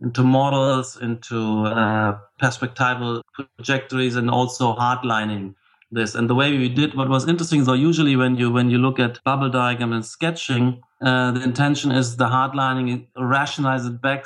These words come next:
into straights and arcs, rectangles, cylinders, and circles. But the way we translated hand sketches was with the utmost literalness of maintaining the,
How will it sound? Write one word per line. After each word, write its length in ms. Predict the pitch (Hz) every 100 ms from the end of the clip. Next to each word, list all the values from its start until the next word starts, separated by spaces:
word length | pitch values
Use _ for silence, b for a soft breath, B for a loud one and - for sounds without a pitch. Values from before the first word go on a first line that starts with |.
| -
into 640 | 131 127 120 127 120 117 -
straights 580 | - - - 143 139 -
and 160 | 131 120
arcs, 680 | 123 143 101 - - - _ _ _ _ _ _
rectangles, 960 | 120 127 120 127 120 120 117 113 - -
cylinders, 440 | - - 135 127 110
and 120 | 110
circles. 440 | - 156 156 120
But 260 | - 123 - -
the 60 | 127
way 200 | 139 135
we 180 | 156
translated 680 | 190 175 147 156 139 131 - - _ _ _
hand 300 | - 143 165
sketches 560 | 165 147 131 - 123 117
was 460 | 123 123 123 - - _ -
with 160 | 135
the 320 | 135 135 131 -
utmost 840 | 135 147 - 147 139 135 131 - - - - -
literalness 880 | 131 165 190 180 156 135 131 127 -
of 240 | 127 - -
maintaining 840 | 135 127 120 123 143 147 139 127 123
the, 520 | 117 113 110 110 113